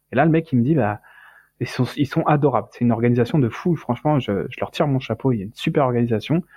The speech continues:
Euh, c'est un ultra qui fait cent kilomètres, et je fais une parenthèse, un ultra de cent kilomètres où tu payes l'inscription trente-cinq euros. Alors tu me diras où t'as déjà vu ça, je, je, <laughs> je sais pas. Et, euh, et donc du coup je discutais avec eux, puis je dis comment on fait pour s'inscrire ? Je dis moi là ce, ce trail là, il me le faut, c'est un cent kilomètres, c'est génial,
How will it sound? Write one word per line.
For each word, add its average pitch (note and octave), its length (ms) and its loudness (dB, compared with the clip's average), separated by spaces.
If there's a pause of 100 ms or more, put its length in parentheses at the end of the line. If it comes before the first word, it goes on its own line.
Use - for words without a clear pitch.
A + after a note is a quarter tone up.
(340)
Euh, F#2 600 -6
c'est - 160 -6
un A#2 140 4
ultra C3+ 320 2
qui - 140 -6
fait A2+ 160 -4
cent D3 180 0
kilomètres, C#3+ 480 0
et G#2+ 40 0
je - 80 -4
fais A#2+ 80 0
une A#2+ 80 2
parenthèse, A#2+ 420 -2
un A2+ 80 2
ultra A#2 220 -2
de - 80 -12
cent C3 120 -2
kilomètres C#3 420 0
où - 40 -20
tu - 100 -18
payes B2+ 140 0
l'inscription B2 400 -2
trente-cinq C3 440 -2
euros. A#2+ 240 0 (240)
Alors G#2 100 -6
tu A2+ 120 -2
me A2+ 60 4
diras A#2 280 2
où A2+ 100 -4
t'as G2+ 120 -6
déjà A2 220 0
vu G#2+ 100 -6
ça, E3 260 -2
je, - 140 -8 (160)
je, - 340 -6
<laughs> - 120 -10
je - 60 0
sais - 200 -6
pas. D3 320 0 (680)
Et, A#2 200 2
euh, G2+ 240 0 (600)
et B2 80 0
donc A#2+ 180 2
du A2+ 100 -4
coup - 140 -2
je C#3 60 -2
discutais - 320 -6
avec A2 180 -2
eux, F#3 60 4
puis B2+ 120 -10
je B2 40 -8
dis A#2+ 80 -10
comment E3+ 220 4
on - 20 6
fait E3+ 120 2
pour D3+ 140 -6
s'inscrire ? C3 440 -6
Je - 60 -18
dis A2+ 60 -2
moi D3+ 180 4
là B2+ 120 4
ce, - 180 -12
ce - 140 -4
trail D#3+ 280 2
là, C3+ 140 2
il D3+ 100 0
me C3+ 80 4
le C3 100 4
faut, C#3+ 300 -4
c'est - 120 -16
un G2+ 120 -8
cent C3+ 200 -2
kilomètres, B2+ 440 0
c'est G#2 80 -6
génial, C3+ 380 0